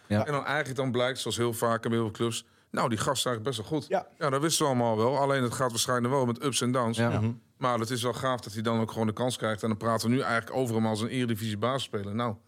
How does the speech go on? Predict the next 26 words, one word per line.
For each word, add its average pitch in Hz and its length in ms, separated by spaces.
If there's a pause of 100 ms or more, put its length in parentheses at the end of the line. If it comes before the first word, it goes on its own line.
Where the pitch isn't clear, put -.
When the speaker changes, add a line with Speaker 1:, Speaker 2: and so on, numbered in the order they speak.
Speaker 2:
hoe 113 100
mooi 117 120
Speaker 3:
Ja. 113 40
Speaker 2:
is 113 60
dat? 123 240 (340)
Speaker 1:
Zeker. 104 300
Speaker 3:
Ja, 120 120 (120)
heb - 180
je 127 60
Hoven, 143 400 (300)
hè, 147 140
die, 110 280
die, 104 540
eh, 104 220
nou, 101 180
eigenlijk 107 440 (360)
daar 104 240
ook 110 140
gewoon 139 180
prima 139 320
staat. 139 380 (380)
Voorin 135 520 (140)
Van 117 220
Bergen 113 440
en, 104 420
eh, 101 340